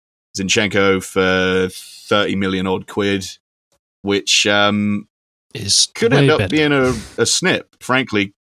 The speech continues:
Speaker 1: 'cause
Speaker 2: Yeah.
Speaker 1: he's, what is he, he's twenty-five? He's not that old.
Speaker 2: Yeah, and he can play midfield and on the left of defen-,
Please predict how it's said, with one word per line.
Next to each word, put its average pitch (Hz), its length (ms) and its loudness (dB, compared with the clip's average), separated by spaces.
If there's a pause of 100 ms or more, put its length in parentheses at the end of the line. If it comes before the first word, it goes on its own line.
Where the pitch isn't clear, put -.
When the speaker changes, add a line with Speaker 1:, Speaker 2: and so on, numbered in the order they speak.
Speaker 1:
'cause 123 220 0
Speaker 2:
Yeah. 151 80 -2
Speaker 1:
he's, - 520 -8 (380)
what 90 300 -4
is 117 80 0
he, 123 140 2
he's 127 260 -4
twenty-five? 160 760 -2
He's 147 160 -6
not 175 140 -4
that 143 140 0
old. 110 420 -2 (220)
Speaker 2:
Yeah, 165 200 4
and 135 100 2
he 131 140 2
can 113 200 -2
play 101 540 -2 (200)
midfield 147 560 0
and 104 320 -2 (420)
on 107 120 -6
the 107 80 -6
left 123 420 -2
of 110 180 -10
defen-, 135 440 -4